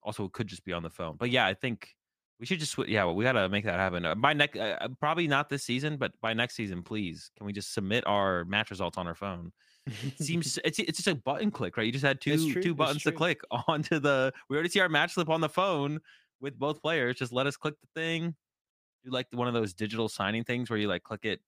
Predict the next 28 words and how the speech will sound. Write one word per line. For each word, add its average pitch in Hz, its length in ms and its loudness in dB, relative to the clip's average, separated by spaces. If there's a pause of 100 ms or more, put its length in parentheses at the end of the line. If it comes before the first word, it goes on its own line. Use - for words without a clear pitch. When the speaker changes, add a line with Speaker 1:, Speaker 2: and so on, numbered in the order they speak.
(140)
Speaker 1:
"This, - 300 -14
I 101 120 -2
consent 101 400 -8
to 101 80 -12
this 98 160 -6
being 101 240 -4
my 92 120 0
signature," 98 500 -4
or 98 60 0
whatever, 98 300 2
and 104 160 0
Speaker 2:
A 92 80 2
Speaker 1:
then - 0 -
Speaker 2:
captcha 110 600 0
or 110 60 -2
something 117 320 -8
like 117 200 -8
that. 113 220 -4
Speaker 1:
Yeah, 98 260 2
Speaker 2:
<laughs> - 0 -
Speaker 1:
submit 98 400 -2
Speaker 2:
"I 131 140 4
am 127 100 4
Speaker 1:
the - 0 -
Speaker 2:
not 123 160 4
a 123 60 4
robot." 120 500 2 (320)
Speaker 1:
<laughs> 220 520 -2